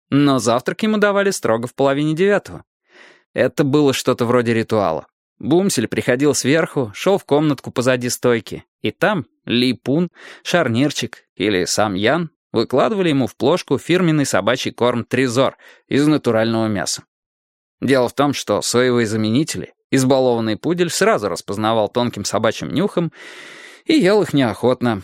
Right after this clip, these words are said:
особенно по утрам. Пакеты с трезором Ли Пун с вечера оставлял за тумбочкой со старинным помятым самоваром, который здесь стоял просто так,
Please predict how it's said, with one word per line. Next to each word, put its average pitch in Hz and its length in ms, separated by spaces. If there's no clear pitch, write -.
особенно 123 440
по 104 100
утрам. 85 360
Пакеты 220 400
с - 80
трезором 196 640
Ли 147 220
Пун 214 300
с - 120
вечера 135 400
оставлял 127 400
за 123 160
тумбочкой 151 480
со 87 120
старинным 131 480
помятым 113 420
самоваром, 107 680
который 151 340
здесь 135 240
стоял 123 320
просто 160 360
так, - 340